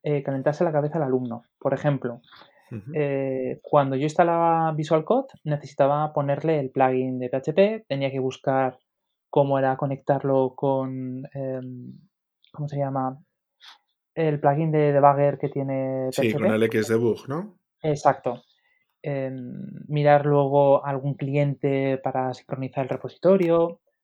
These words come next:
Speaker 1: varias cosas.
Speaker 2: Ujú.
Speaker 1: Y aquí ya viene, de serie.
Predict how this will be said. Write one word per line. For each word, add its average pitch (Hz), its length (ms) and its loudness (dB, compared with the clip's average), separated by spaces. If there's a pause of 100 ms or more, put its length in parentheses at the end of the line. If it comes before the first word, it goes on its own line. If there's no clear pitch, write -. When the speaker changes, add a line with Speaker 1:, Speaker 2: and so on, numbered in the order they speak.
(120)
Speaker 1:
varias 160 300 2
cosas. - 420 -10 (240)
Speaker 2:
Ujú. 123 380 -10
Speaker 1:
Y 151 80 0
aquí 175 320 0 (140)
ya 147 120 2
viene, 139 340 -2 (320)
de 139 140 -6
serie. 160 400 -2